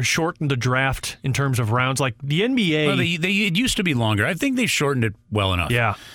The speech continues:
Speaker 1: But, I mean,
Speaker 2: Yeah.
Speaker 1: the N B A only, I think, has three rounds in the draft, maybe only two rounds in the draft, and,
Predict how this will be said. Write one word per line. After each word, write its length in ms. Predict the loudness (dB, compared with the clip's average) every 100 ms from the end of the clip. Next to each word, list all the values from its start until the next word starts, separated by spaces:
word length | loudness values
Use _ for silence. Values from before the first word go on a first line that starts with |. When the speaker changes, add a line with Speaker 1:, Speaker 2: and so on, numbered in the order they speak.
| -2
Speaker 1:
But, 100 | 0
I 40 |
mean, 100 | 2
Speaker 2:
Yeah. 40 | 2
Speaker 1:
the 40 | 2
N 60 |
B 140 | 0 2
A 20 | 2
only, 180 | 2 0
I 40 |
think, 220 | -2 -2
has 480 | -2 0 0 -2 -6
three 720 | -10 -8 -2 0 0 0 -2 -6 -4
rounds 600 | -2 0 0 0 -2 -4
in 140 | -2 -2
the 80 |
draft, 420 | 0 0 0 -2 -2
maybe 380 | 0 0 0
only 260 | 0 0 -2
two 260 | -2 -2 0
rounds 320 | 0 0 0
in 80 | 0
the 80 | 0
draft, 440 | 0 0 -2 -2
and, 280 | 0 0